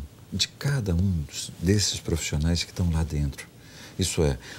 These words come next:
o quanto a gente tá fazendo a diferença nos pequenos detalhes. Então, é aquele momento que eu digo assim, é, se a gente pegar esse contexto assim, cada câmera, cada cameraman que tá,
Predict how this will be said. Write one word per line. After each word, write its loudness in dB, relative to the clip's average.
o 0
quanto 2
a 0
gente 0
tá -2
fazendo 2
a -2
diferença 0
nos 4
pequenos 0
detalhes. 0
Então, 2
é 4
aquele 2
momento 4
que -2
eu 2
digo 0
assim, 2
é, 2
se -4
a 6
gente 0
pegar 2
esse 2
contexto 0
assim, 0
cada -2
câmera, 2
cada 0
cameraman 4
que -4
tá, 0